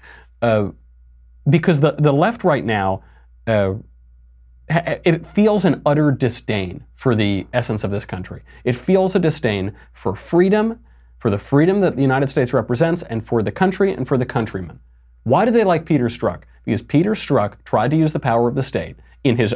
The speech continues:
own words, he boasts about it in his own words, using the power of the state to stop Americans from electing the president they want.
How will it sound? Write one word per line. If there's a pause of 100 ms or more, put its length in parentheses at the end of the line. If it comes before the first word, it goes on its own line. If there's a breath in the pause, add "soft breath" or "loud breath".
own
words,
he
boasts
about
it
in
his
own
words, (260 loud breath)
using
the
power
of
the
state (440)
to (200)
stop
Americans
from
electing
the
president
they
want.